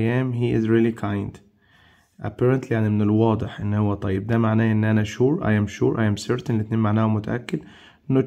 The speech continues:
sure مش متأكد اوي، against يعني ضد طبعًا not sure. Number six بيقول لي I was disappointed، انا كنت محبط by her reaction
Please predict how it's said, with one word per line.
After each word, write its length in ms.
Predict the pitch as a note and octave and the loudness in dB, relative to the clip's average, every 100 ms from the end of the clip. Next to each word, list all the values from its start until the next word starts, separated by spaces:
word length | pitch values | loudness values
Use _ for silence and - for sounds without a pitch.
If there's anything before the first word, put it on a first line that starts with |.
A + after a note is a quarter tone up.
| - | 2
sure 40 | |
مش 320 | C3+ B2+ A2+ G#2+ | 2 2 0 -4
متأكد 420 | - A#2 - A2 | -4 -4 -4 -2
اوي، 300 | A#2+ B2 G#2+ | 0 0 0
against 340 | A#2+ A#2 A2+ | 0 -2 -2
يعني 180 | A2 G#2 | -2 0
ضد 180 | A2+ A2+ | 0 0
طبعًا 460 | A2+ G#2+ G#2+ G#2+ | -2 0 0 0
not 40 | G#2+ | -2
sure. 380 | - G2 G#2 - - _ _ _ _ _ _ _ _ _ _ _ _ _ _ _ _ _ _ _ _ - A#2+ | -6 -8 -8 -10 -20 _ _ _ _ _ _ _ _ _ _ _ _ _ _ _ _ _ _ _ _ -8 -2
Number 320 | A#2+ A#2 A2+ - _ - | 0 0 -2 -8 _ -8
six 320 | A2 - - - _ _ - | -8 -8 -16 -20 _ _ -4
بيقول 280 | B2 B2+ B2+ | 0 2 2
لي 200 | B2+ B2+ - - | 2 -2 -10 -2
I 360 | C3 C3 C3 C3+ | 2 4 4 2
was 20 | C3 | 0
disappointed، 920 | B2+ B2 A2+ - C#3+ A2 G#2 G#2+ - | -6 -6 -6 -2 0 0 -2 -6 -6
انا 320 | A#2 A#2 A#2 - _ - | -4 -2 -4 -10 _ -4
كنت 320 | B2+ B2 B2 - _ | 0 0 -2 -12 _
محبط 600 | B2+ B2 A2 A2+ A2 - _ _ - - _ A2+ | -2 -2 -2 -2 -2 -4 _ _ -20 -20 _ 0
by 240 | B2 A#2+ A#2 | 4 4 4
her 260 | A#2+ A#2 - | 2 2 0
reaction 460 | B2 A#2 - A2+ | -2 -2 -8 -10